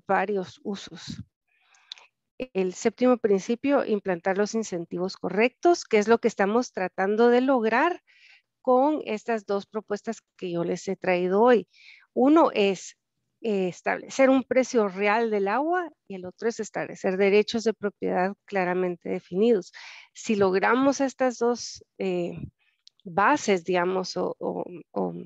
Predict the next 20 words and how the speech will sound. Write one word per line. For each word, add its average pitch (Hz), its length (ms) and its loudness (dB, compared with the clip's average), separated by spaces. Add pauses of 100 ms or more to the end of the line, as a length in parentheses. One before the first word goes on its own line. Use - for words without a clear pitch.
cimientos, 226 960 4
muy 220 280 2
posiblemente 214 800 -2
vamos 196 460 -4
a 190 220 -6 (420)
implantar 196 640 0
los 214 200 -2
incentivos 180 640 -6
correctos. - 760 -6 (880)
Luego, 233 540 6
pues, 202 340 0
el 185 160 -2 (220)
octavo 208 520 2
principio 208 480 -4
es 240 80 -2
hacer 202 260 0
lo 208 160 2
que 233 120 2
funciona, 208 800 0
<laughs> 220 500 -4